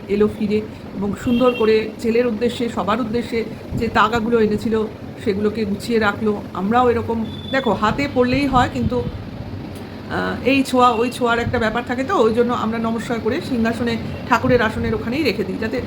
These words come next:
ভালো জায়গায় থাকে আর কি। তো সেরকমই <clears throat> কারোর নামের উদ্দেশ্যে এরকম রেখে দিই, বা নিজেরটাও কিছুদিন পরি তারপর খুলে রেখে দিই ওখানে, এরকম করেই, আহ, রাখি আর কি। যাই হোক, সেরকমই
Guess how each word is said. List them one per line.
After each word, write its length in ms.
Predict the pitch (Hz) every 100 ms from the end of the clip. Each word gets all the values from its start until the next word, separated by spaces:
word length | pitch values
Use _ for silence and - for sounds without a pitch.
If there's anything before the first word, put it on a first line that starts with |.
| -
ভালো 180 | 247 330
জায়গায় 280 | 302 285 277 269
থাকে 240 | 190 185
আর 60 | 180
কি। 120 | - - - - - - -
তো 60 |
সেরকমই 580 | - 294 294 302 294 285 - - -
<clears throat> 380 | 269 220 - -
কারোর 220 | 220 262
নামের 400 | 247 226 240 247
উদ্দেশ্যে 400 | 240 202 226 -
এরকম 260 | 220 214 220
রেখে 220 | 208 214
দিই, 180 | 208 220
বা 140 | 202
নিজেরটাও 520 | 202 196 190 220 226 247 - - - -
কিছুদিন 320 | 254 254 240
পরি 180 | 233 240
তারপর 240 | 226 202 214
খুলে 160 | - 220
রেখে 200 | 208 214
দিই 140 | 202
ওখানে, 240 | 208 202 214 -
এরকম 280 | 320 330 302
করেই, 220 | 359 370 381
আহ, 360 | - 254 254
রাখি 280 | 277 - 254
আর 80 | 202 202
কি। 60 | - - - - -
যাই 160 | 320 269
হোক, 120 | 196
সেরকমই 420 | - 294 302 285